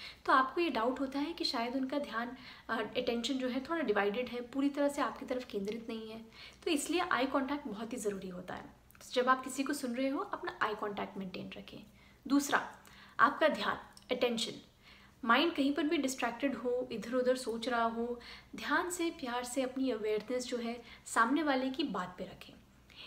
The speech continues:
इससे जो है आप उनकी बात अच्छे से सुन पाएंगे, तो उनकी बात अच्छे से समझ पाएंगे। तीसरा, आप उनकी बात समझ पाएंगे तो उनके words पे, शब्दों पे जो है अपना ध्यान केंद्रित कर पाएंगे,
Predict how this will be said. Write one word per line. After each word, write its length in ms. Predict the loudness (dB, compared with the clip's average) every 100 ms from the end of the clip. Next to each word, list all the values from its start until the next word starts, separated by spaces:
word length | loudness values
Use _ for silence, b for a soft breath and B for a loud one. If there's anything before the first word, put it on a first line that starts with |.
| B
इससे 220 | -6 0 2
जो 160 | 4
है 140 | 4 4
आप 260 | 2 2
उनकी 220 | 0 2
बात 220 | 0 0 -2
अच्छे 220 | -6 -8
से 80 | -8
सुन 280 | -2 0
पाएंगे, 540 | 4 6 6 4 0 -6 B B
तो 80 | 0
उनकी 200 | 2 2
बात 280 | -2 -2 -4
अच्छे 220 | -6 -6
से 120 | -4
समझ 380 | -4 -4 -6 -8
पाएंगे। 420 | -10 -14 -16 -20 -20 _ B B B B B _ -20 4
तीसरा, 460 | 6 6 2 -2 -10 -20 -20 6 6
आप 180 | 6 2
उनकी 220 | 2 4
बात 240 | 4 2
समझ 280 | 2 0 0
पाएंगे 460 | 4 2 4 2 2
तो 160 | 0
उनके 400 | 0 2 2 0 0
words 440 | 4 4 2 -4
पे, 260 | -2 0 2
शब्दों 440 | 0 -4 0 0
पे 180 | 2 -2
जो 140 | 0
है 140 | 0 -2
अपना 240 | -4 -6
ध्यान 340 | -6 -4 -4 -2
केंद्रित 400 | -4 -2 -4 -4
कर 120 | -4
पाएंगे, 520 | -2 -4 -4 -6